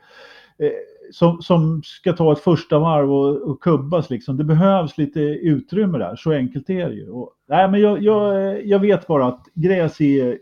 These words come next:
otänkbart ur säkerhetssynpunkt. Jag skulle gärna se mer grusfållor.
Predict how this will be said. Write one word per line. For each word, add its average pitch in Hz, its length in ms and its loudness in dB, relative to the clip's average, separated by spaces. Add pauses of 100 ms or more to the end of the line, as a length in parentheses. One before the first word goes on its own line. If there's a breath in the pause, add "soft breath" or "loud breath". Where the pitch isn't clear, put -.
(140)
otänkbart 135 800 -2
ur 113 300 -6
säkerhetssynpunkt. 117 1300 -6 (440 soft breath)
Jag 185 260 4
skulle 185 180 -4
gärna 165 420 2
se 127 160 -4
mer 107 160 -4
grusfållor. 110 560 -10